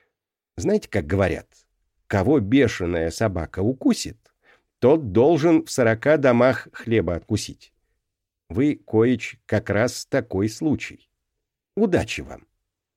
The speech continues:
Спускаясь по деревянной лестнице, которую каждый год смолили, Коич думал, что у доктора дурной глаз. Будто его два срока грудью кормили.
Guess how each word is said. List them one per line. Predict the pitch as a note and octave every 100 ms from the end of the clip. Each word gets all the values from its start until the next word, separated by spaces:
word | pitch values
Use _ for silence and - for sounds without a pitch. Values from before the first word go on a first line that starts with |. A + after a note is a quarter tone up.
| _ _ _ _ _ _ _ _
Спускаясь | - - G#2+ - D3+ D3 C#3 A2+
по | A2+
деревянной | G#2+ A2+ A#2 A2 A2
лестнице, | A#2 C#3 A#2 D#2+ D#2 - E2 D#2+
которую | - F#2 F2+ F2+ F2+
каждый | - G2+ D2+ E2+
год | E2 D#2+ F2 -
смолили, | - F#2 A#2+ C#3 G#2+ - _ _ _ _ _ _ _
Коич | - G3 F3 C3
думал, | C3 A3 F#3 C#3
что | A2+ -
у | C3+ C3+
доктора | A2 F3+ - D3+ C3 A#2 F2 -
дурной | F#2+ C3+ B2 B2 A#2+
глаз. | G2+ F2 - - - _ _ _ _ _ _ _ _
Будто | B2+ C#3 C#3+ -
его | C#3 E3 F#3+
два | C#3+ B2 E3
срока | - D#3 G#2 - F#2
грудью | F2 G#2+ D#2 E2
кормили. | - G#2+ G#2 E2 - -